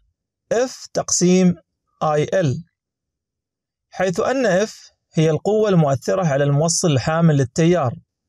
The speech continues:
وتقاس بوحدة نيوتن، وآي هو التيار الكهربائي الذي يمر عبر الموصل،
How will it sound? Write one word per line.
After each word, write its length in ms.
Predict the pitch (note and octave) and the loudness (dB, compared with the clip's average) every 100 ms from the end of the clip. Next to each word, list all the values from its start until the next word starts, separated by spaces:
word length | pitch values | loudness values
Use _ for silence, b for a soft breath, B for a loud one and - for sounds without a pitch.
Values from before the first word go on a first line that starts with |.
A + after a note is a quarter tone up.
| _ _ _ _ | _ _ _ _
وتقاس 520 | - C#3+ D3 D3 C3+ C3 | -8 -6 -4 -2 -2 0
بوحدة 300 | A#2+ B2+ C#3+ | 0 0 2
نيوتن، 500 | F3+ F#3+ D#3+ - B2+ - _ _ _ _ _ _ _ _ _ _ _ - | 2 4 2 -2 -6 -8 _ _ _ _ _ _ _ _ _ _ _ -8
وآي 400 | - G#3+ B3+ A#3 | -4 -2 0 0
هو 140 | G3+ | 0
التيار 500 | E3+ E3+ D#3+ F3+ G#3+ | 0 0 2 2 0
الكهربائي 600 | G#3 E3+ D3+ D3 E3+ F3 | -2 0 0 0 0 0
الذي 340 | E3 D3+ C#3+ C#3+ | 0 0 0 2
يمر 280 | C#3 F3 | 2 0
عبر 240 | C3 B2+ E3 | 0 0 0
الموصل، 560 | F3+ G3 F3 - C3+ | 0 0 0 -2 -6